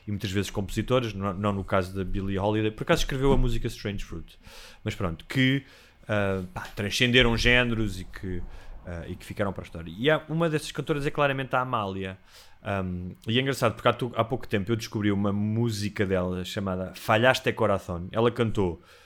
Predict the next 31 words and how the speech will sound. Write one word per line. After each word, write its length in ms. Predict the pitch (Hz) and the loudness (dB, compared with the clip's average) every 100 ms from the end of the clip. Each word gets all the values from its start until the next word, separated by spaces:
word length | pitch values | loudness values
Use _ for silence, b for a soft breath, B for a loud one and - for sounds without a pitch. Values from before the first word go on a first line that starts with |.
| b - | b -4
pá, 160 | 92 | -2
músicas, 880 | 82 113 110 104 104 104 98 87 - | 0 2 2 0 2 2 2 -2 -6
eh, 360 | 92 87 85 85 | -6 -6 -6 -6
em 20 | |
espanhol, 640 | 95 - 113 107 101 95 | -6 -2 0 2 2 2
cantou 240 | 90 92 95 | -2 -4 -4
músicas 320 | 101 87 101 | -4 -6 -6
brasileiras 480 | 92 92 92 95 92 | -4 -4 -4 -4 -4
da 100 | 95 | -2
Bossa 260 | 95 - | -2 -4
Nova, 480 | 107 104 98 90 90 90 b b b - | -2 0 0 -2 -6 -8 b b b 0
pá, 120 | 95 | 0
gravou 420 | 98 117 101 120 | 4 2 4 4
grandes 280 | 107 113 113 | 4 2 0
sucessos 480 | - - 113 107 - | -4 0 2 2 -2
como 220 | - 101 104 | -6 -4 -4
o 20 | |
Summertime 760 | - 113 113 110 101 101 98 | -2 2 2 2 0 0 0
ou 240 | 90 90 87 | -2 -4 -4
The 120 | 98 | -2
Nearness 480 | 110 113 107 98 - | 0 0 0 -2 -2
of 200 | 90 95 | -4 -2
You, 200 | 104 95 | -2 -2
tipo, 260 | - - - | -6 -12 -8
grandes 300 | - 107 104 | 0 0 0
standards 480 | - 107 98 95 92 | 0 0 0 -4 -6
do, 60 | 87 95 | -10 -10
do 60 | 92 | -8
jazz. 460 | 92 87 87 - - b b b b - | -4 -4 -4 -8 -20 b b b b -2
Ahm, 760 | 113 110 110 110 110 110 110 107 | 2 4 4 0 -4 -6 -8 -6
e, 1000 | 127 127 131 131 131 131 131 127 127 123 | -4 0 0 -2 -4 -6 -6 -6 -6 -6